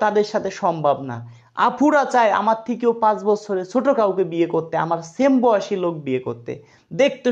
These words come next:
শুনতে স্মার্ট, মানুষ সমাজে নেওয়া যায়। এখন দর্শক বন্ধুরা, একটা ভাই আমাদের কাছে অনেক স্বপ্ন নিয়ে আসেন, একটা আপু আমাদের কাছে অনেক স্বপ্ন নিয়ে আসে। একটা ভাই স্বপ্ন নিয়ে আসে সুন্দরী একটা বউ পাবো, একটা আপু স্বপ্ন নিয়ে আসে সুন্দর একটা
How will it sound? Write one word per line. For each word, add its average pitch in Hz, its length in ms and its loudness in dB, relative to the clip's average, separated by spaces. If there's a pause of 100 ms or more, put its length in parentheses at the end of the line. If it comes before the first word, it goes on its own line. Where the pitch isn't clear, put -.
শুনতে 214 260 -2 (220)
স্মার্ট, 160 320 0 (160)
মানুষ 208 220 0 (120)
সমাজে 160 320 -4
নেওয়া 151 320 -2
যায়। 113 140 0 (540)
এখন 240 300 2 (120)
দর্শক 247 260 2 (100)
বন্ধুরা, 202 280 2 (100)
একটা 220 160 -2
ভাই 165 240 0 (140)
আমাদের 202 340 2
কাছে 180 180 -6 (100)
অনেক 185 160 -6 (120)
স্বপ্ন 196 260 -4 (120)
নিয়ে 190 220 0
আসেন, 214 200 -2 (400)
একটা 208 300 -2 (120)
আপু 233 220 -2 (200)
আমাদের 190 280 0
কাছে 175 240 -6 (100)
অনেক 160 140 -8 (100)
স্বপ্ন 170 320 -4
নিয়ে 160 280 -2
আসে। 123 200 -8 (440)
একটা 220 200 -2 (120)
ভাই 220 160 2 (180)
স্বপ্ন 226 240 0 (160)
নিয়ে 240 200 4
আসে 220 140 -4 (140)
সুন্দরী 220 420 2
একটা 214 160 0 (100)
বউ 196 140 6 (120)
পাবো, 208 200 4 (560)
একটা 262 240 2 (440)
আপু - 160 -2 (120)
স্বপ্ন 233 240 2 (120)
নিয়ে 214 180 0
আসে 254 120 -6 (160)
সুন্দর 240 340 2
একটা 185 140 -6